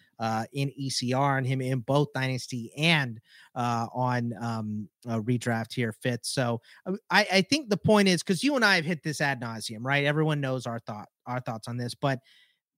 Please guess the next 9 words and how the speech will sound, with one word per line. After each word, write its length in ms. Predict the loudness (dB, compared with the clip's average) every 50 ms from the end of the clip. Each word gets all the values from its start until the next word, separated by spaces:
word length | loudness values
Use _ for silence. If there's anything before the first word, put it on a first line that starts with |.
| _ _ _ _ _ _ _ _ _ _ -16 -4
you 180 | 2 4 4 6
gotta 300 | 6 6 6 8 6 6
get 160 | 6 6 6
a 100 | 4 4 _ -8
piece 380 | -6 -4 -4 -4 -4 -2 -4
of 100 | -4 -4
this 220 | -4 -6 -6 -2 -2
offense. 420 | -2 -2 -2 -6 -8 -8 -8 -8
If, 220 | -4 -4 -2 -2